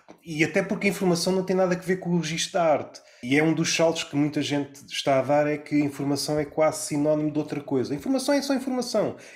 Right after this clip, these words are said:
E aquilo que há pouco estavas a dizer, muitos jornais hoje pegarem, eh, em coisas da agência Lusa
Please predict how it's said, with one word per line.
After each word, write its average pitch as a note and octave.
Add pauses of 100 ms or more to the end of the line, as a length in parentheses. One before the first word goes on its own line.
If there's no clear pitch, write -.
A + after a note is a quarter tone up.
E C3
aquilo F#3
que F3+
há E3
pouco E3
estavas C3
a C3+
dizer, G2
muitos C#3
jornais B2
hoje C3
pegarem, A#2 (400)
eh, G#2+
em A#2+
coisas B2
da B2
agência A#2+
Lusa A#2+